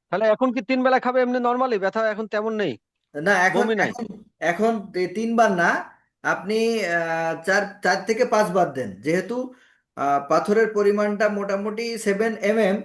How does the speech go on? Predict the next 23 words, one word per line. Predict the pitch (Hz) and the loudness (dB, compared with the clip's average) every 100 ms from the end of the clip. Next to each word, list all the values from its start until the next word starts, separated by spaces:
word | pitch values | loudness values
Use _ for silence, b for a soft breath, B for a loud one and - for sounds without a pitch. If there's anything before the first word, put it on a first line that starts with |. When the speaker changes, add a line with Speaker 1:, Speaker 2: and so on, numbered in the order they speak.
| - _ _ _ _ | -10 _ _ _ _
Speaker 2:
তো | 165 175 175 170 | -6 -4 -2 -4
সেক্ষেত্রে | - 185 214 220 233 | -6 -2 -2 0 2
Speaker 1:
জি। | |
Speaker 2:
আপনি | 214 208 214 | 2 0 0
চার | 202 196 | 0 0
থেকে | 214 220 | 0 0
পাঁচবার | 208 190 185 254 320 | 2 0 0 -2 -2
প্রতিদিন | 196 190 180 185 | -4 -4 -4 -2
দিতে | 180 208 | 0 2
থাকেন। | 208 151 104 98 _ _ _ _ _ | 2 0 -4 -10 _ _ _ _ _
আর | 135 180 269 294 135 | -2 0 0 -6 -6
যখন | 143 170 220 220 - | -2 -2 -2 -6 -6
যন্ত্রণা | 147 160 170 196 202 196 | -2 0 0 0 0 -2
শুরু | 196 214 226 | -2 -2 0
হবে, | 180 147 214 214 143 | 0 0 -2 -6 -12
মানে | 131 151 165 | -8 -6 -4
বা-, | 139 143 139 | -2 0 0
পাথর | 170 170 190 | 0 0 0
মুভ | 185 196 - | 0 -2 2
করলেই | 214 240 254 | 2 2 2
যন্ত্রণা | 214 190 185 160 | 2 2 -2 -2
হবে | 143 139 202 | -2 -2 -2
বা | 220 156 156 | -2 -4 -4